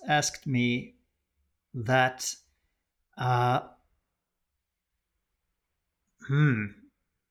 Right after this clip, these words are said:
I, maybe, maybe I wouldn't say that. Uh, like, I, I could imagine puzzle games, puzzle games being a tool for some people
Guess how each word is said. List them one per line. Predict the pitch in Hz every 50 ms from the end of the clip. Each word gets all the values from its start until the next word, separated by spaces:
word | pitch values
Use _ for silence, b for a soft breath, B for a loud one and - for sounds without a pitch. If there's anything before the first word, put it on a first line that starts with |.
| _ _ _ _ _ _ _ _ _ _ _ _ _ _ _ _ _ _ _ _ _ _ _ _ _ _ _ _ _ _ _ _ _ _ _ -
I, | 156 175 - 180 185 185 196 190 190
maybe, | 185 165 180 185 185 196 226 - -
maybe | 185 196 190 208 202
I | 202
wouldn't | 190 170 160 175 175 185 190 175 -
say | - - - - 170 156 156 160 156 160 156
that. | 147 151 147 143 135 135 135 131 - - - - - - - - _ _ _ _ _ _ _ _ _ _ _ 170
Uh, | 131 123 123 123 123 127 - - - - _ _ _ _ _ _ _ _ _ _ _ _ _ _ _ _ _ _ _
like, | 165 151 151
I, | 175 180 185
I | 175 165
could | - 202 185
imagine | 202 180 175 175 175 160 185 180 175 170
puzzle | - - 151 147 170 160
games, | 151 156 151 151 147 151 147 - - - - _
puzzle | - - 156 160
games | 156 165 156 156 151 -
being | - 135 120 135 135 135 135 139 143 - - _ _ 147
a |
tool | - - - - 147 139 143 151 151 156 160 156 - - -
for | - 127 123 123 123 123 123 123 123 - - - - _ _ _ _ _ _ _ _
some | - - - 156 143 151 147
people | 151 151 143 151 156 151 151 147